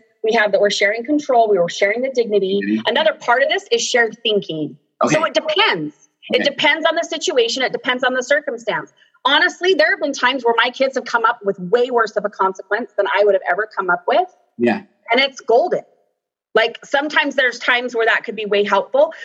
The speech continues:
Speaker 1: So it really just depends. At the end of the day, the consequence just needs to match up.
Speaker 2: Okay.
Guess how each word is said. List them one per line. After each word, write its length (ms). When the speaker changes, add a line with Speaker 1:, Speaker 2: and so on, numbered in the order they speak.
Speaker 1:
So 260
it 60
really 260
just 200
depends. 400
At 100
the 120
end 140
of 80
the 60
day, 460
the 80
consequence 580
just 220
needs 220
to 100
match 360
up. 160
Speaker 2:
Okay. 280